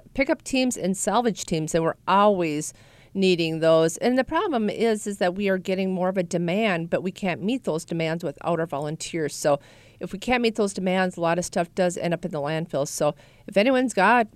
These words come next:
you know, a half day, full day, we could definitely use you. Um, like I said, there's many ways to volunteer, from pickup crews to salvage crews to building, and also in the Restore.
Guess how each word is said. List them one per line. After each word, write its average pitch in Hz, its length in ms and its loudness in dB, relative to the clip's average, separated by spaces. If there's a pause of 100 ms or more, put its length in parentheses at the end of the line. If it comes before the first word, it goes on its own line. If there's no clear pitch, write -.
(120)
you 202 180 -4
know, 196 160 2
a 190 40 0
half 196 320 2
day, 202 200 4
full 208 260 0
day, 196 240 0
we 175 160 -2
could 147 200 -6
definitely 208 420 -2
use 208 360 -4
you. 208 320 0
Um, 175 200 0
like 175 100 -2
I - 20 -14
said, 185 160 -2
there's 175 220 0
many 185 420 2
ways 190 300 2
to 180 100 -6
volunteer, 160 500 -2
from 151 320 -4 (380)
pickup 233 360 0
crews 226 320 -2
to - 80 -8
salvage 190 520 0
crews 185 420 -2
to - 180 -6
building, 147 560 0
and 175 280 -2
also 156 360 -4
in 147 120 -4
the 139 60 -6
Restore. 131 480 -6